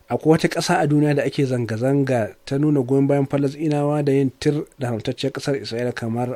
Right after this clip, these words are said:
wanda ake a Ingila. Shin nan gaba ya karɓuwarta za ta kasance a tsakanin al'ummar Turai da Amurka?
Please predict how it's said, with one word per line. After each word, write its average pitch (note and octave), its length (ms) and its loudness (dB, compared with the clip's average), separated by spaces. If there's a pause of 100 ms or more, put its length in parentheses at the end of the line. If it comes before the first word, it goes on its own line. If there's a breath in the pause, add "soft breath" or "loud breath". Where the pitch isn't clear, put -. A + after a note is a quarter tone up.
wanda C3+ 260 0
ake A#2 200 -2
a G2 100 -6
Ingila. G#2 320 -2 (480 soft breath)
Shin G#3+ 500 4
nan G#3 180 6
gaba F3+ 220 6
ya E3+ 80 4
karɓuwarta E3 580 0
za D#3+ 120 4
ta D#3 100 -2
kasance C#3 680 0 (760 soft breath)
a C3 40 0
tsakanin C#3+ 680 0
al'ummar C3 500 -2
Turai C3+ 380 0
da A#2 160 -4
Amurka? G#2+ 400 -4